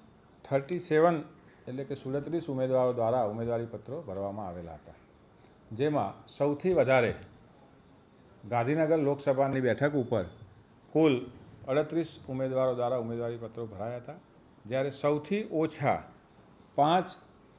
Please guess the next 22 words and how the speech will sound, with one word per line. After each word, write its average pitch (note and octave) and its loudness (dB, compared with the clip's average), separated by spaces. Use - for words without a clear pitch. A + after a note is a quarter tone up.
ઉમેદવારી C#3 4
પત્રો B2+ -8
બારડોલી B2+ 0
બેઠક A2+ -6
ઉપર A2 -10
ભરાયેલા F2+ -8
હતા. - -20
વિધાનસભાની E3+ 4
વાત D3+ 8
કરીએ C3+ 2
તો D3+ 4
વિધાનસભામાં D#3 4
કુલ F3+ 4
સુડત્રીસ D#3 0
ઉમેદવારો C#3 2
દ્વારા C3 2
ઉમેદવારી B2 -6
પત્રો A2+ -4
ભરવામાં A2+ 0
આવ્યા C3+ -4
હતા D3+ -10
અને D#3 4